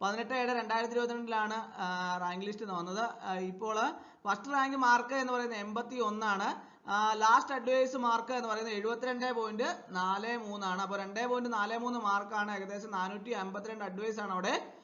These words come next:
ആ, പോയത്. അപ്പോൾ ഉദ്യോഗാർത്ഥികൾ എല്ലാവരും മനസ്സിലാക്കണം, കട്ട് ഓഫ് മാർക്കിനേക്കാളും എത്ര മാർക്ക് കൂടുതൽ കിട്ടിയിട്ടാണ്, ഉം, ആ, രണ്ട് വർഷത്തോളം കഴിഞ്ഞിട്ടും, ആ, നമുക്ക്, ആ, ജോലി കിട്ടാൻ ഇത്രയധികം താമസം വന്നു എന്ന്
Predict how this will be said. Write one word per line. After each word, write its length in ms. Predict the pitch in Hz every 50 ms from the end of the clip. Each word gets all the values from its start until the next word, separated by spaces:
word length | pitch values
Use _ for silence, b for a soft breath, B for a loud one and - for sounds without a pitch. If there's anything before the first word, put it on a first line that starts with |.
| B B B -
ആ, 180 | 175 185 185
പോയത്. 380 | 180 180 175 185 185 190 196 214
അപ്പോൾ 240 | 202 190 202 202 220
ഉദ്യോഗാർത്ഥികൾ 720 | 233 220 190 214 220 233 233 233 233 226 247 247 254 254
എല്ലാവരും 560 | - - - 190 202 214 226 233 240 262 240
മനസ്സിലാക്കണം, 600 | 226 208 196 220 226 226 233 226 233 233 240 233
കട്ട് 200 | 202 185 - 220
ഓഫ് 140 | 226 220 220
മാർക്കിനേക്കാളും 920 | 233 233 240 233 240 240 240 240 240 240 240 240 240 240 247 208 - - B B B B -
എത്ര 240 | 196 190 254 277 294
മാർക്ക് 360 | 277 269 247 254 254 247 285
കൂടുതൽ 380 | 277 233 233 226 240 254 277
കിട്ടിയിട്ടാണ്, 1000 | 269 254 220 180 240 247 254 254 254 254 240 226 226 226 254 269 330 - - - - - _ -
ഉം, 380 | 214 214 220 220 220 226 226 - 170 214
ആ, 200 | 214 214 214 214
രണ്ട് 280 | 202 196 202 233 262 277
വർഷത്തോളം 580 | 269 233 - - 262 254 269 269 269 277 254
കഴിഞ്ഞിട്ടും, 560 | 226 208 226 233 240 240 - 269 330 349 - -
ആ, 460 | - 214 214 208 208 214 214 214 214
നമുക്ക്, 480 | 214 208 202 208 214 214 233 247 294 - - B B B B B -
ആ, 360 | - 208 208 208 208 208 208
ജോലി 300 | 196 190 196 208 233 254
കിട്ടാൻ 340 | 233 240 208 - 247 233 180
ഇത്രയധികം 520 | 170 180 165 214 208 220 226 226 247 226 214
താമസം 500 | 214 196 190 202 226 233 - 269 247 233
വന്നു 420 | 196 190 220 226 202 156 - - -
എന്ന് 480 | 185 190 202 220 247 311 359 - -